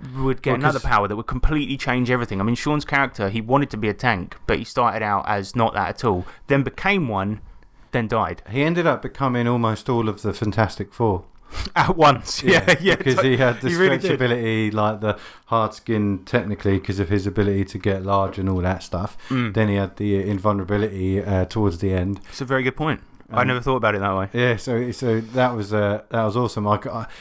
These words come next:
Speaker 2: it's a shame that, um, I mean, it's great that, for instance, my character survived and, um, Sean's character survived so long, um, but it was, uh,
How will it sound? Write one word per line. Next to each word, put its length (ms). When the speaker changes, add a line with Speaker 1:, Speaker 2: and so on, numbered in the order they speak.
Speaker 2:
it's 180
a 60
shame 300
that, 200
um, 320
I 40
mean, 140
it's 140
great 240
that, 260
for 120
instance, 300
my 140
character 640
survived 800
and, 580
um, 220
Sean's 340
character 400
survived 500
so 280
long, 440
um, 420
but 360
it 140
was, 280
uh, 560